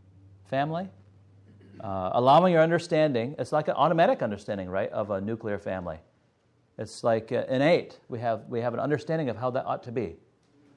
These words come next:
Uh, not everyone lives that way, right? Husbands and,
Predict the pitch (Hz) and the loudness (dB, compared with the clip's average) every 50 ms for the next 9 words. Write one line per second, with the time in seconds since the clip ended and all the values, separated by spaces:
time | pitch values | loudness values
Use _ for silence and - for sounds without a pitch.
0 | _ _ _ _ _ _ _ - 98 95 95 113 131 139 131 117 120 107 95 104 | _ _ _ _ _ _ _ -8 -6 -2 0 2 4 4 4 4 2 2 4 6
1 | 160 226 202 - - - - - 90 - - 98 92 87 90 98 98 95 98 - | 6 6 6 2 -2 -8 -4 -4 -2 -2 -2 -4 -4 -4 -4 -2 -2 0 0 -2
2 | - - 95 107 120 113 110 113 113 113 113 - 113 104 98 95 92 | -4 -6 -4 -4 -4 -2 -4 -6 -8 -10 -10 -10 -8 -6 -6 -6 -8